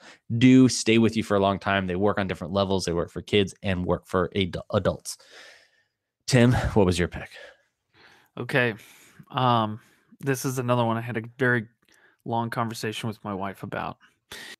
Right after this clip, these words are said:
Speaker 2: It came down, for me, it came down to which movie was more emotionally moving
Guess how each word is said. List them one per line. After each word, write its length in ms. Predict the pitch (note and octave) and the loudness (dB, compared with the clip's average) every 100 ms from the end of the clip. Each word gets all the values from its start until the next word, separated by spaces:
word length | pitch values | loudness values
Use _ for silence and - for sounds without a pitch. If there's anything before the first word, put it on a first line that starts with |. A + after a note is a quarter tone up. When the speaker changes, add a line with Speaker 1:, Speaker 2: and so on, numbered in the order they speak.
| - | -2
Speaker 2:
It 120 | C#3+ - | -2 0
came 280 | F#3 G3 | 2 4
down, 220 | G3 E3+ C3+ | 4 2 0
for 160 | - | -2
me, 340 | D#3+ F3 E3 C#3 | 0 2 0 -2
it 200 | C#3 C3 | -6 -8
came 220 | D3+ C#3+ | -6 -4
down 280 | C3+ B2+ B2+ | -4 -4 -6
to 420 | - B2+ B2 A#2+ _ _ - _ _ - | -4 -2 -2 -4 _ _ -20 _ _ -2
which 320 | D3 F3 - | 2 2 2
movie 560 | E3 D#3+ D3 C#3+ C3 B2 - | 4 4 4 2 2 -2 -4
was 280 | C3 B2+ B2+ | -4 -2 -2
more 340 | C#3 C3+ C3+ | 2 4 4
emotionally 840 | A2 B2+ B2 C3 - C#3+ B2+ B2 | 2 0 2 2 0 -2 -2 -2
moving 680 | A#2+ A#2 A#2 A#2+ A2+ G2+ F2 | -2 -4 -4 -6 -8 -12 -14